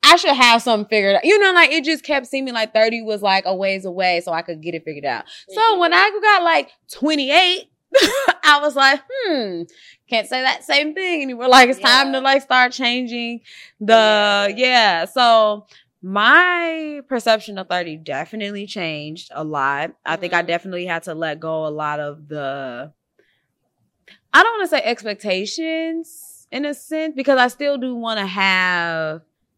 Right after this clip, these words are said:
Speaker 1: expectations of myself. I still wanna, like,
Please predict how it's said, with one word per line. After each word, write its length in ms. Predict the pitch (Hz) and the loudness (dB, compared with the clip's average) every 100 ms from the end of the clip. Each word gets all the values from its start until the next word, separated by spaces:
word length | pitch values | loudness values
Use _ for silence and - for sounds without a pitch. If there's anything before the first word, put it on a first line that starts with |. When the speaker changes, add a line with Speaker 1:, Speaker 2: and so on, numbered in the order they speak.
| _ _ - | _ _ -2
Speaker 1:
expectations 720 | 233 226 170 208 214 202 180 | -2 0 -4 -4 -6 -4 -6
of 100 | 160 | -6
myself. 560 | 147 147 135 123 135 - | -8 -10 -6 -4 -6 -6
I 120 | 170 | -8
still 240 | 208 214 | -6 -6
wanna, 240 | 202 190 170 | -6 -6 -4
like, 480 | 165 151 143 - | -4 -4 -6 -12